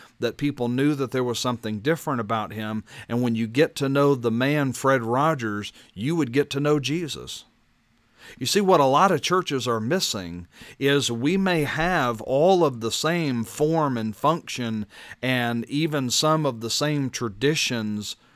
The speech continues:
that a secular, humanist, atheistic church, a gathering may have. But if Jesus is missing in our home and in our church and in our community, it is because he is missing in our heart.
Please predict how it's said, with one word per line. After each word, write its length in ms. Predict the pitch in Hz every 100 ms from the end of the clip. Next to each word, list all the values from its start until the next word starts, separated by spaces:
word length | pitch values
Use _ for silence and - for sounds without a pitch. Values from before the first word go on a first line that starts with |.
| _ _ -
that 200 | 135 131
a 260 | 120 123 113
secular, 680 | - 165 165 - 143 131 120
humanist, 640 | 160 170 151 131 117 -
atheistic 800 | 123 147 - 131 156 - 123 -
church, 460 | - 170 170 123 120
a 100 | 117
gathering 720 | 117 135 170 156 131 113 110
may 160 | 120
have. 720 | 107 131 202 185 60 64 - _ _ _ _ _ _ _ _ _ _ _ -
But 180 | 147 151
if 160 | 117
Jesus 560 | 113 135 208 226 165 -
is 180 | 131 110
missing 540 | 127 196 208 143 123
in 100 | 120
our 160 | 113 110
home 640 | - 190 190 131 113 104 - - -
and 160 | 131
in 140 | 127 117
our 120 | 113
church 520 | - 190 208 156 123
and 120 | 123
in 140 | 123 120
our 140 | 113
community, 880 | - 113 143 196 175 117 113 107 98 _ _ _
it 160 | 151 143
is 120 | 117
because 420 | 127 156 196 180
he 100 | 160
is 160 | 131 127
missing 360 | 175 - 139
in 100 | 117
our 120 | 98
heart. 560 | 90 - 208 117 - -